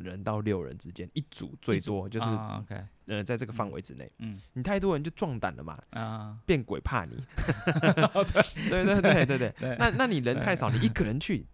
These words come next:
Speaker 1: 怕你又那个忽然昏倒，救不了你，
Speaker 2: 对。
Speaker 1: 然后我危险嘛。
Speaker 2: <laughs> 嗯。
Speaker 1: 好，所以就是两人到六人这样，它规定是这样。那它有一个比较有趣的地方，我想跟大家分享，就是它有一个，呃，进去的时候是你要买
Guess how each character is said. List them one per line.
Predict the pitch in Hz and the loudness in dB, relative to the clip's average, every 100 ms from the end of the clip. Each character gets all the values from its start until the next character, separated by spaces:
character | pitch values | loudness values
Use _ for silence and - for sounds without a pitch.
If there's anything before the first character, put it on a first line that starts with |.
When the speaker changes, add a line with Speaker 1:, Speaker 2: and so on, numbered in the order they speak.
| - | -10
Speaker 1:
怕 | 185 190 | -4 -2
你 | 110 | -2
又 | 160 113 117 | -2 -4 -4
那 | 170 | 0
个 | 139 123 _ _ 151 | 0 0 _ _ 0
忽 | 160 | 0
然 | 127 | 2
昏 | 151 156 | 0 2
倒， | 92 90 - - | 0 0 -10 0
救 | 147 | 0
不 | 131 | 2
了 | 104 95 | -4 -4
你， | - - | -8 -10
Speaker 2:
对。 | - 113 | -4 -2
Speaker 1:
然 | 117 117 | -2 0
后 | 127 | 2
我 | 143 - | 4 2
危 | 110 120 | 2 2
险 | 127 82 | 0 -4
嘛。 | 65 60 | -6 -14
Speaker 2:
<laughs> | - | -12
嗯。 | 117 117 107 | -6 -6 -4
Speaker 1:
好， | 95 | -4
所 | 120 | -4
以 | 143 | -4
就 | |
是 | 147 | -4
两 | 120 76 | -4 -6
人 | 73 | -8
到 | 95 92 | -6 -4
六 | 92 73 | -4 -6
人 | - | -10
这 | - | -10
样， | - | -6
它 | 117 | -6
规 | 127 117 | 0 0
定 | 117 104 | 0 -4
是 | 92 | -8
这 | 92 | -10
样。 | - | -8
那 | 165 | -4
它 | 190 196 | 0 2
有 | 120 | 0
一 | 101 | -2
个 | |
比 | 98 | -2
较 | 127 | -2
有 | 117 90 | -2 -6
趣 | - | -8
的 | 104 | -8
地 | 98 | -6
方， | 101 95 | -8 -8
我 | |
想 | 95 95 | -10 -10
跟 | 101 | -6
大 | |
家 | 104 | -4
分 | 98 104 | -4 -8
享， | 92 | -10
就 | 95 | -12
是 | 95 | -14
它 | 110 123 | -8 -8
有 | 110 78 | -6 -8
一 | 80 | -8
个， | 80 60 - _ _ _ _ _ _ _ _ - _ _ - - | -8 -10 -14 _ _ _ _ _ _ _ _ -20 _ _ -20 -14
呃， | - | -6
进 | 120 175 | -2 0
去 | 170 | 0
的 | |
时 | 147 | 0
候 | |
是 | 147 | -2
你 | 135 | -4
要 | 95 | -4
买 | 110 | -8